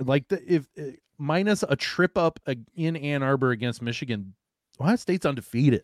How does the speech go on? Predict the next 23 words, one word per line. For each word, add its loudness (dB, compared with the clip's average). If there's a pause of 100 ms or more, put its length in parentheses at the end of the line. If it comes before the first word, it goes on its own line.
Like, 2
they, 4 (460)
they, -2 (320)
and, 2
and 0
you 6
always 6
take 0
a 0
rivalry 2
game 0
of, -2
okay, 0
well, 0
anything -6
can -10
happen, -4
even -8
if -6
you're -4 (220)
clearly 0
better. 2 (520)
Michigan -2